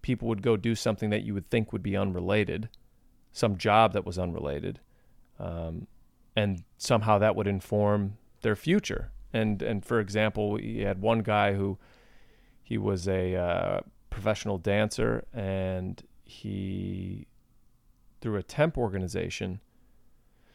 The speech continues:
they said, "Hey, there's this job on Wall Street for some financial firm," and, uh,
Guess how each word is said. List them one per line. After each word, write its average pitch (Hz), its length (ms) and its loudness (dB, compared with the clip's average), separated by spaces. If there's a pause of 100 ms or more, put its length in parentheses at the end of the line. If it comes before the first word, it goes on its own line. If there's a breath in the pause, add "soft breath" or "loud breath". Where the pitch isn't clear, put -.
(1000 soft breath)
they 135 100 4
said, 135 220 8
"Hey, 143 180 10
there's 120 200 4
this 120 160 0
job 113 340 8
on 101 180 4
Wall 156 220 8
Street - 360 -4
for - 80 -10
some 101 180 -2
financial 113 500 2
firm," 110 380 -4 (1200 soft breath)
and, 95 460 0
uh, 85 380 0